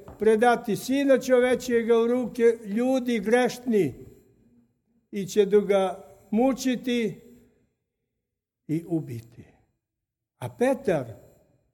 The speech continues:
koji je kazao, „Ti si sin Božji”,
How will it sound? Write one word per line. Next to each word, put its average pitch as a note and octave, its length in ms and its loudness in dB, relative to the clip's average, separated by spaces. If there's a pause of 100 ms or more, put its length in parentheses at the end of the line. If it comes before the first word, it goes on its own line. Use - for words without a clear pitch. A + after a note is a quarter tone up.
(600)
koji A3+ 260 -2
je G#3 280 6
kazao, A3 600 2
„Ti G#3 260 -6
si F#3+ 180 -6
sin C4 380 0
Božji”, E3+ 520 0